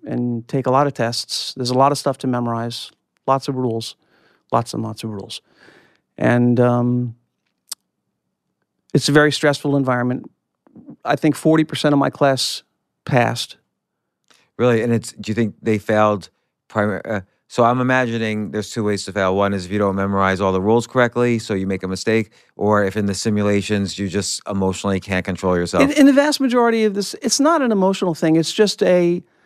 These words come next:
Speaker 1: you have to have a, a knack for it. A lot of it is an ability to do math in your head,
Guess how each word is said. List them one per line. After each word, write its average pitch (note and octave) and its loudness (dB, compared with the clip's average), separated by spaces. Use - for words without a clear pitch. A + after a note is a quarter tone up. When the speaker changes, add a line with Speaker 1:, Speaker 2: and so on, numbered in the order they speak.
Speaker 1:
you G#3 6
have G#3+ 0
to G#3 0
have G3 2
a, F#3+ 2
a F3+ 2
knack F#3 2
for C3 0
it. - -2
A - -2
lot D#3+ 4
of F#3 2
it F3+ 2
is D#3+ 0
an D#3+ 2
ability E3+ 4
to D#3+ 0
do D#3+ 4
math D#3 2
in E3+ 4
your D#3 4
head, D3+ 2